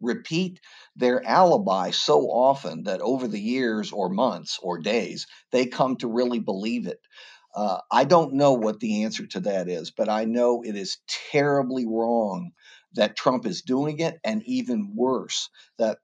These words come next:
all the senior Republicans, except for a couple like Liz Cheney and Adam Kissen-, Kinzinger, are, are, uh, going along with it,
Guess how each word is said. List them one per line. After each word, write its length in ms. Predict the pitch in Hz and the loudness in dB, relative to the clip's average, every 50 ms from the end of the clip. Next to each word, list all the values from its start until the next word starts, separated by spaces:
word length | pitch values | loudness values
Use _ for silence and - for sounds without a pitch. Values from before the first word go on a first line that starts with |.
| _ _ _ _ _ _ - | _ _ _ _ _ _ 6
all 440 | 165 190 214 226 226 202 - 107 | 8 10 10 12 12 10 10 8
the 140 | - 170 107 | 4 0 -2
senior 400 | - - - - 147 139 127 113 | -2 -2 -2 0 2 4 4 2
Republicans, 720 | 98 95 101 - - 123 139 - - - - 90 87 - - | 2 0 0 2 4 4 4 4 2 -2 -4 -8 -8 -6 -4
except 400 | 104 87 - - 123 113 - - | -6 -4 0 2 2 2 2 -2
for 140 | - - | -6 -6
a 60 | - - | -6 0
couple 360 | - 117 127 - - 98 85 | 2 2 2 2 0 -4 -4
like 240 | 87 90 92 - - | -4 -6 -6 -6 -6
Liz 240 | 107 110 110 104 | -6 -4 -6 -6
Cheney 400 | - - - 214 - 120 117 101 | -6 -4 -2 -2 0 -2 -2 -2
and 100 | 90 87 | -2 -4
Adam 280 | 95 101 104 104 92 90 | -4 -2 -2 -4 -4 -4
Kissen-, 400 | - 123 139 - - 117 101 - - - | -4 -4 -4 -4 -4 -6 -8 -8 -10 -8
Kinzinger, 580 | - - 151 190 180 139 110 87 80 80 82 82 - _ - - - - - - _ _ | -4 -2 -2 -2 -2 -4 -6 -8 -8 -12 -14 -14 -16 _ -20 -20 -20 -20 -20 -20 _ _
are, 380 | - 123 123 123 127 127 123 127 - 120 | 6 8 8 8 6 4 0 -2 2 4
are, 280 | 127 131 139 143 139 | 6 6 6 8 8
uh, 120 | 143 - - | 6 6 8
going 260 | 147 165 185 196 196 | 8 6 8 8 8
along 320 | 202 202 196 208 226 247 | 8 8 8 8 8 6
with 160 | 233 220 220 - | 4 2 4 2
it, 120 | 101 - | 0 -2